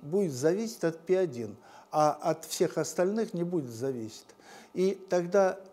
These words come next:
период будет корень из L на G на безразмерную функцию, а это параметр πодин. Вот эту функцию мы найти не можем. Но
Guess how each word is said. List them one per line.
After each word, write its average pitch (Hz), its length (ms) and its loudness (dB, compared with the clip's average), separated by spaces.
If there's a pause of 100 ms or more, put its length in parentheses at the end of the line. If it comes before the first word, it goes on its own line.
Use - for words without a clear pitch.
(240)
период 220 380 0
будет 151 380 0
корень 160 400 4
из 156 140 0
L 156 160 2
на 160 180 -2
G 233 240 0
на 156 180 -2
безразмерную 160 760 -2
функцию, 226 380 -2
а 151 60 2
это 165 180 -4
параметр 156 600 -2
πодин. 127 500 -2 (340)
Вот 139 160 -2
эту 165 180 0
функцию 208 460 -2
мы 165 140 -2
найти 156 340 -2
не 170 140 -4
можем. 123 340 -6 (720)
Но 160 480 4